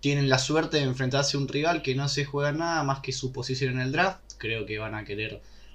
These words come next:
tener una posición mucho mejor de la que tienen, o por lo menos conservar la, la que en este momento poseen. Así que nada,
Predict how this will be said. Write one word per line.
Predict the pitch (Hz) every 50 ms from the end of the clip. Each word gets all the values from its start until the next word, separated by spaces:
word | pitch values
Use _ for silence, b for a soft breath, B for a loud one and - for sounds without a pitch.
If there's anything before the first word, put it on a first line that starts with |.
| -
tener | - 110 104
una | 104 104 104 101 98
posición | 104 104 - 104 101 - 117 110 104 101 101 98 95 90 - -
mucho | - 101 104 110 107 - 104
mejor | 101 104 - - 139 127
de | 120
la | 113 110
que | 117 120
tienen, | - 147 156 156 151 151 139 -
o | - 101 92
por | - 95 98
lo | 98
menos | 107 113 107 - -
conservar | - - 101 101 101 95 - 104 98 104 110 120 117
la, | 113 104 98 98 95 - b b b b b b b b b b b b - - - - - - - -
la | - - 95 95
que | - 101 98 98 95 95 98 101
en | 104
este | 113 - - 117
momento | 104 107 110 113 120 123 131 127 -
poseen. | 123 127 - - 165 175 190 180 156
Así | 135 127 - - 147
que | 139 143 147
nada, | 165 220 226 170 131 113 101 95 98 -